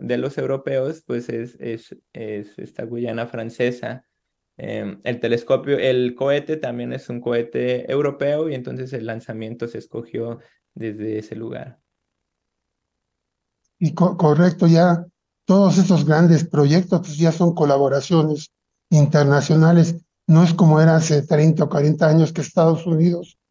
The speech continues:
Speaker 2: solo podía, eh, digamos, liderar grandes proyectos. Ahora casi todo se está haciendo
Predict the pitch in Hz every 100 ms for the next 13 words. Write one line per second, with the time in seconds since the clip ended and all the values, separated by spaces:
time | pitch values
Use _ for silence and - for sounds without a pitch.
0 | _ _ - - 170 170 170 165 165 143
1 | 160 160 147 156 - _ _ 180 143 151
2 | 147 143 185 180 - 160 151 147 147 151
3 | 165 156 151 160 160 - 160 151 180 -
4 | 175 - _ _ _ - 151 160 175 175
5 | 170 170 - 170 170 160 - 160 - 160
6 | 156 156 151